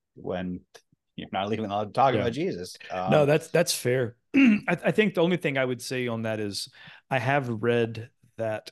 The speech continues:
Speaker 2: Christmas lights on our houses are a derivative from the Underground Railroad. That that's where that, that history, that tradition comes from, that putting candles in windows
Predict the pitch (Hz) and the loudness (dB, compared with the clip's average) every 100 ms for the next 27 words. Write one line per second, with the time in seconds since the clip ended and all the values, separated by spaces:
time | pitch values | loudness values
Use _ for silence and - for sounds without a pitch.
0 | _ - - 151 151 143 - 110 123 - | _ -10 -4 -4 -2 -2 0 0 0 0
1 | 123 104 - 107 110 - 156 - - - | -2 -2 -4 -2 -2 -4 -6 -8 -12 -14
2 | _ _ _ _ _ _ _ _ _ _ | _ _ _ _ _ _ _ _ _ _
3 | - 120 117 107 110 104 117 113 127 120 | -2 2 2 2 0 2 2 2 2 2
4 | 110 - - 113 107 101 98 110 113 120 | 0 -6 -6 -4 -4 -6 -4 -4 -2 -2
5 | 110 110 98 101 101 90 87 - _ _ | 0 -2 -4 -4 -6 -8 -14 -18 _ _
6 | _ _ _ _ _ _ _ _ _ _ | _ _ _ _ _ _ _ _ _ _
7 | _ _ _ _ 120 - 131 - - 123 | _ _ _ _ -4 0 0 0 -2 0
8 | 107 107 113 - - - 117 - - _ | 0 -2 -4 -8 -16 -4 -4 -4 -10 _
9 | _ _ _ _ _ _ _ _ _ _ | _ _ _ _ _ _ _ _ _ _
10 | _ _ _ - 131 - 101 98 107 - | _ _ _ -6 -4 -4 -6 -4 -6 -4
11 | 110 104 101 98 101 98 101 90 - - | -4 -4 -6 -8 -8 -8 -12 -14 -14 -10
12 | - 135 117 101 - - _ _ 135 127 | -4 -2 -2 -6 -12 -20 _ _ -2 2
13 | 131 113 110 104 113 117 92 87 82 - | 2 2 -2 -2 -4 -4 -6 -8 -10 -12